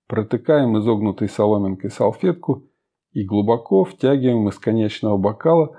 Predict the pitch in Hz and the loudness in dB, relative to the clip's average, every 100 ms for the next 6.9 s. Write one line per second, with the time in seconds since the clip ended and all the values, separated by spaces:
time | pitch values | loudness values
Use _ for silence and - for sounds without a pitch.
0 | - _ - - 123 127 127 113 101 104 | -20 _ -20 -6 -2 -2 2 0 2 -2
1 | - 107 104 95 87 87 85 90 - _ | -2 -2 -2 -2 0 0 0 -6 -16 _
2 | _ _ _ _ 110 95 92 90 85 101 | _ _ _ _ -4 -2 0 2 2 0
3 | - - _ _ _ _ _ _ _ _ | -2 -14 _ _ _ _ _ _ _ _
4 | _ _ _ _ _ _ _ _ - 92 | _ _ _ _ _ _ _ _ -6 -2
5 | 131 - 113 - 90 - 98 90 87 87 | -2 -4 -8 -6 -6 -4 -4 -2 -2 -2
6 | 90 - - 85 87 - - _ - | -2 -2 -4 -6 -6 -8 -12 _ -20